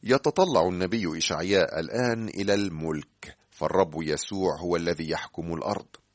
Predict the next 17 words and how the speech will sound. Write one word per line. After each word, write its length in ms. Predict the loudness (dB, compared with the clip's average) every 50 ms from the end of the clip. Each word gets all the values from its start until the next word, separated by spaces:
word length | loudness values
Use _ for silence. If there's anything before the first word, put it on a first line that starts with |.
| _ _ _ _ _ 0
وكما 420 | 2 2 2 2 2 2 2 2
ذكرنا 480 | 2 2 0 2 0 -2 0 0 -2 -2
سابقًا، 760 | -2 0 0 0 2 2 2 0 2 2 2 2 2 0 -4 -8 -12 -20 -20 -20 _ _
فقد 320 | -4 -2 0 2 2 0 0
قام 300 | -2 -2 0 0 2 2
الرب 340 | 2 2 0 -2 0 -2 -4
يسوع 520 | -2 -2 -2 -2 -4 -6 -2 0 0 0
برفع 440 | 0 0 0 2 2 2 0 -2 -10 -6
شريعة 460 | -6 -2 -2 -2 -2 -2 -2 -4 -4 -6 -6
موسى 380 | -8 -6 -4 -6 -6 -4 -4 -4
إلى 240 | -4 -4 -4 -4 -4
أعلى 360 | -2 -2 0 0 0 0 -2
درجة 640 | -2 -2 -2 0 0 0 -2 0 -2 -4 -4 -4 -10 _ _ _ _
في 220 | _ -8 -2 -2 -2
عظته 600 | 0 0 0 0 0 0 0 -4 -6 -6 -6 -6
على 220 | -4 -4 -2 -4 -4
الجبل، 560 | -4 0 0 0 2 4 2 2 2 0